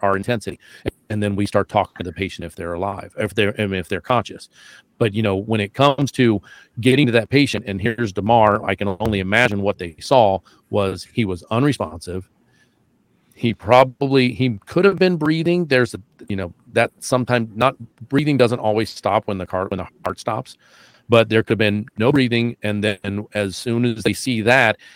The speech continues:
and there's no response, one of the first things you do when someone's not responding to you at all,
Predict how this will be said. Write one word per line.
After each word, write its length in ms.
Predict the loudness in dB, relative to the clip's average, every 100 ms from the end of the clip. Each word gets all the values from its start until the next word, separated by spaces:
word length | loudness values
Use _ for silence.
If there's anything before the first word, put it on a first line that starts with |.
| -6
and 120 | -2
there's 220 | 0 -2
no 220 | 0 4 4
response, 760 | 2 -2 -2 0 0 -4 -6
one 140 | -2
of 80 | 0
the 80 | -2
first 420 | 0 0 0 -2
things 220 | -2 -2
you 100 | -2
do 220 | 0 2 2
when 100 | 0
someone's 480 | -2 -4 -6 -6
not 240 | 0 0 0
responding 420 | -4 -2 -2 -2
to 120 | 0
you 60 | 2
at 80 | 2
all, 260 | 2 -2